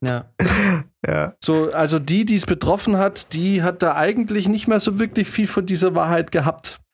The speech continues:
Speaker 2: Ja.
Speaker 3: Und da ist halt die Frage, und da sind wir jetzt natürlich dann auch wieder schnell bei der Kirche und bei, und ich meine, die Kirche hatte natürlich damals einen riesen Einfluss,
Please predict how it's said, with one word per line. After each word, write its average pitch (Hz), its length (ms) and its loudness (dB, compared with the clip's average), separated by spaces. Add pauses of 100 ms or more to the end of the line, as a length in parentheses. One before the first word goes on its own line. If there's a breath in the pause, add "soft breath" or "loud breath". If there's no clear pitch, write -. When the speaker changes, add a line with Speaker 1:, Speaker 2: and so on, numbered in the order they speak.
Speaker 2:
Ja. 135 240 2
Speaker 3:
Und 131 160 2
da 175 60 6
ist 202 120 0
halt 175 160 2
die 160 60 0
Frage, 196 720 0 (760)
und 131 60 2
da 135 60 4
sind 185 160 2
wir 208 60 4
jetzt - 80 -2
natürlich 151 320 0
dann 143 140 2
auch 131 140 0
wieder 131 160 2
schnell 135 280 0
bei 127 100 2
der 120 140 0
Kirche 170 540 0 (840)
und 156 380 2
bei, 135 500 4
und 135 240 0
ich 147 100 0
meine, 131 180 4
die 127 60 2
Kirche 151 280 0
hatte 135 140 0
natürlich 131 340 0
damals 131 320 0
einen 131 100 2
riesen 135 280 0
Einfluss, 139 520 0